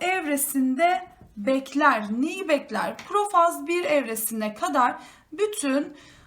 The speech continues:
oogonyumlar birincil oosit şeklini alır ve bu çocukluk döneminde pasiftir.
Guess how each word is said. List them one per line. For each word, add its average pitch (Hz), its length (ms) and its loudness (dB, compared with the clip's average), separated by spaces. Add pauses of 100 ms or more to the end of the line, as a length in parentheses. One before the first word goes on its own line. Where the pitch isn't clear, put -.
(140)
oogonyumlar 339 1040 2
birincil 339 520 -4
oosit 277 460 0
şeklini 240 640 -6
alır 339 420 0 (180)
ve 269 320 -2 (240)
bu 359 420 -4 (120)
çocukluk 320 680 -6
döneminde 320 560 -2
pasiftir. 277 720 -6